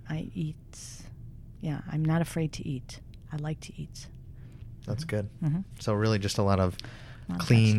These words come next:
Speaker 1: vegetables.
Speaker 2: green
Speaker 1: Yeah,
Speaker 2: vegetables.
Speaker 1: a lot of green vegetables, yeah.
Speaker 2: Stuff like that?
Speaker 1: Like mountains of it.
Speaker 2: Okay.
Speaker 1: Mm-hmm. Yeah.
Speaker 2: What's a, what's a cheat meal for Helen White look like?
Speaker 1: <sighs>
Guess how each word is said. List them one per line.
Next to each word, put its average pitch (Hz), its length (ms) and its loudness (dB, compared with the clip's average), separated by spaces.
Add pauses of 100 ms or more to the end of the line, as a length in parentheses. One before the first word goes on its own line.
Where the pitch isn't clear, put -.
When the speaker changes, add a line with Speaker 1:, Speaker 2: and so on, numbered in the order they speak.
Speaker 1:
vegetables. - 140 -4
Speaker 2:
green 107 260 8
Speaker 1:
Yeah, 101 40 4
Speaker 2:
vegetables. 101 600 6
Speaker 1:
a - 20 0
lot 170 260 6
of 170 60 0
green 151 220 2
vegetables, 131 560 -6
yeah. - 180 -4
Speaker 2:
Stuff 101 300 0
like 98 140 2
that? 98 140 2
Speaker 1:
Like 175 160 6
mountains 160 600 6
of 143 140 -2
it. - 360 -10
Speaker 2:
Okay. 95 220 0
Speaker 1:
Mm-hmm. 135 200 0 (220)
Yeah. - 80 -4
Speaker 2:
What's 104 160 2
a, 104 200 6
what's 107 200 2
a 110 80 6
cheat - 360 4
meal 90 320 6
for - 160 2
Helen 90 320 4
White 90 220 6
look 92 180 0
like? 90 160 4 (640)
Speaker 1:
<sighs> 180 540 8